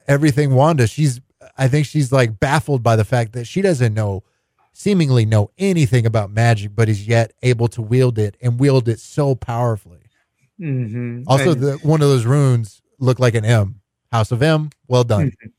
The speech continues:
Speaker 2: Yeah, well done. Well, uh, the, the, the, all that stuff that they try to, or I guess they, they can't fit into the storyline and to, um, and they don't force anything, like, any comic related stuff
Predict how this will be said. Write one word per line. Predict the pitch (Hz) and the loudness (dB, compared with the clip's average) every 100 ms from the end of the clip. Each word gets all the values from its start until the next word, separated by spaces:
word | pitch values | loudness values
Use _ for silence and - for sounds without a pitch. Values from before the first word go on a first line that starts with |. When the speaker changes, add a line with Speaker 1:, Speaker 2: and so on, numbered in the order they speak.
| _ _ - | _ _ -4
Speaker 2:
Yeah, | 131 | -2
well | 110 139 196 | 0 0 0
done. | 180 143 123 | 0 -2 0
Well, | 156 | 2
uh, | 151 156 | 2 0
the, | 151 190 | 0 0
the, | 170 175 143 - - _ | 2 -2 -2 -8 -20 _
the, | 160 175 175 | -2 0 0
all | 185 196 | 0 0
that | 208 165 | 0 -2
stuff | - 165 160 - | -2 -2 -2 -2
that | 147 143 | -2 0
they | 135 127 120 117 | 2 2 2 -2
try | - - 135 127 131 135 135 135 135 - 131 | -6 -4 0 2 2 0 0 0 0 -4 -12
to, | - 139 127 120 117 113 113 - - - | -2 2 2 2 0 -2 -4 -8 -12 -4
or | 147 | -2
I | 120 | 0
guess | 113 117 | -2 -4
they, | 123 110 | -6 -4
they | 131 | -4
can't | - 143 143 139 | -4 -2 -4 -2
fit | 147 131 | 0 2
into | 131 131 | 0 -2
the | 123 | -8
storyline | - 127 127 131 131 131 | -6 -4 -2 0 0 0
and | 120 113 | -2 -4
to, | - 123 113 - - - - - - | -2 -2 -2 -10 -20 -20 -20 -20 -6
um, | 127 117 110 104 107 - | -2 0 -2 -4 -10 -4
and | 147 135 | -2 0
they | 127 | 0
don't | 160 170 131 | 0 0 -6
force | - _ 143 160 165 160 - - | -16 _ -4 0 0 -2 -8 -6
anything, | 147 143 143 143 135 131 127 - | -2 -2 -2 -2 -2 -4 -8 -6
like, | 135 123 | -4 -4
any | 143 147 139 135 135 - | -4 -2 -2 -2 -6 -10
comic | - 127 139 135 135 | -10 -4 -2 -2 -6
related | 127 127 127 120 | -6 -4 -4 -6
stuff | - 135 123 | -8 -6 -6